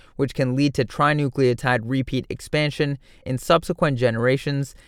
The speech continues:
and thus produce offspring with the disorder. Kamstig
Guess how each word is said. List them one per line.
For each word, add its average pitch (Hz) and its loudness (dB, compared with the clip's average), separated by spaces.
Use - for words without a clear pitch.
and 120 -2
thus 160 4
produce 131 -2
offspring 147 -2
with 117 -2
the 120 -4
disorder. 113 0
Kamstig 131 0